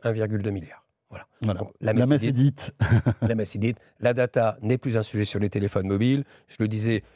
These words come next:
Speaker 1: un forfait Origami Plus chez Orange en deux mille huit, ça coûtait quarante-neuf euros et c'était plafonné à cinq cents mégas. Donc, supposé illimité, mais ensuite, euh, c'était en, en débit dégradé.
Speaker 2: Ouais.
Speaker 1: Désormais, c'est plus un sujet. C'est vraiment, euh, c'est plus une difficulté de savoir combien on consomme de data. Et aujourd'hui,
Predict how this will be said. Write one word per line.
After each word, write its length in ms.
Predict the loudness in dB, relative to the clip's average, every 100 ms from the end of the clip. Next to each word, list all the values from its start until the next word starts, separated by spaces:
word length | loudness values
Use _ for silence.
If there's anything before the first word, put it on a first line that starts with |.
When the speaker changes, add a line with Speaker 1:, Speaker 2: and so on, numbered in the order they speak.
| _ -4
Speaker 1:
un 320 | -2 -2 -4
forfait 320 | -2 -2 0
Origami 420 | -2 0 -2 -4
Plus 380 | -2 0 0 -2
chez 160 | -6 -2
Orange 360 | 0 0 -2 -2
en 80 |
deux 100 | -2
mille 240 | -2 0 0
huit, 360 | 0 0 0 -6
ça 160 | -6
coûtait 460 | -4 -6 -2 -2 -2
quarante-neuf 460 | -4 -4 -2 -4 -2
euros 280 | -2 -2 -4
et 60 | -8
c'était 160 | -6 -6
plafonné 460 | -6 -4 -4 -4 -6 _ _ _
à 100 | -4
cinq 140 | -2 -2
cents 160 | -4
mégas. 320 | -2 0 0 -2 _ -20
Donc, 100 | -10
supposé 380 | -6 -2 -2 -2
illimité, 380 | -2 -4 -4 -2
mais 80 |
ensuite, 380 | -2 -4 -8 -10
euh, 40 | -12
c'était 320 | -14 -16 -16
en, 120 | -16 -14
en 80 | -12
débit 220 | -10 -8
dégradé. 440 | -6 -4 -2 -2 -2 -2
Speaker 2:
Ouais. 160 | -4 -4 _ -12
Speaker 1:
Désormais, 320 | -8 -4 -4
c'est 140 | -4 -10
plus 140 | -10
un 40 |
sujet. 320 | -10 -8 -8 -8 _ _ _ _
C'est 160 | -12 -8
vraiment, 360 | -6 -4 -4
euh, 220 | -4 -8 -12
c'est 160 | -10 -4
plus 100 | -2
une 60 |
difficulté 440 | -2 -4 -6 -4 -4
de 60 |
savoir 180 | -2 -4
combien 200 | -2 -2
on 40 | -4
consomme 300 | -4 -4 -2
de 80 | -2
data. 280 | -4 -8 -18 _ -20 -20 _ _ -2
Et 60 | 0
aujourd'hui, 380 | 0 0 -2